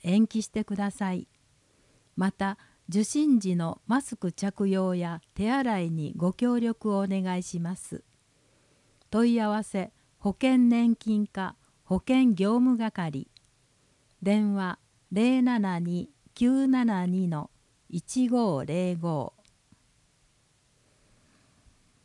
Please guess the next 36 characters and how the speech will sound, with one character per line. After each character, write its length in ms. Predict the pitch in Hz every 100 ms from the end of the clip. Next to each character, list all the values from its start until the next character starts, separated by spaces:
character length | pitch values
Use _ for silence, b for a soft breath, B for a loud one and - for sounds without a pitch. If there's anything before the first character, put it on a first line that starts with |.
| _
後 240 | - 339 320
期 220 | - 196
高 280 | - 226 240
齢 200 | 247 269
者 200 | 233 226
医 80 |
療 280 | 220 202 175
の 140 | 151 151
お 60 |
知 160 | - 175
ら 140 | 175
せ。 280 | - 175 - _ _ _ _ _ _ _ 190
ジ 120 | 277
ェ 60 |
ネ 180 | 339 311
リ 140 | 196 180
ッ 20 | _
ク 140 | 170
医 80 | 175
薬 320 | 196 220 -
品、 340 | 196 196 165 - _ _
後 220 | - 262
発 460 | 269 240 254 - 233
医 120 | 220
薬 300 | 240 240 247
品 360 | 214 226 214 202
を 100 | 190
利 120 | 175
用 200 | 196 254
し 80 | -
て 180 | - 233
み 120 | 226
ま 160 | 226
せ 200 | 226 208
ん 80 | 180
か？ 320 | - 160 226